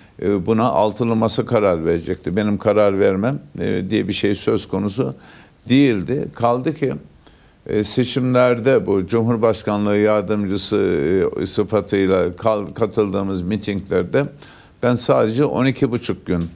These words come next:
izinli oldum. Kaldı ki o ay bir de maaşımı da almadım.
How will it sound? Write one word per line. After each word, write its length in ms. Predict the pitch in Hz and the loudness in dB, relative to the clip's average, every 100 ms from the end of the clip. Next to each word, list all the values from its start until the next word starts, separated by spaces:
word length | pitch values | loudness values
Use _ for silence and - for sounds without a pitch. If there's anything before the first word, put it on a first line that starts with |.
| - - | -12 -4
izinli 440 | 95 87 95 85 | -2 0 0 0
oldum. 480 | 82 85 - 67 64 - - | 0 0 -4 -6 -8 -14 -6
Kaldı 340 | 107 98 98 | 0 0 0
ki 120 | 139 117 | -2 2
o 160 | 110 | 4
ay 240 | 117 113 95 | 4 2 -2
bir 160 | 92 | -2
de 40 | 135 | 0
maaşımı 580 | 123 117 113 117 113 | 2 2 0 0 2
da 80 | 104 | 4
almadım. 420 | 85 80 78 - | 2 -2 -10 -14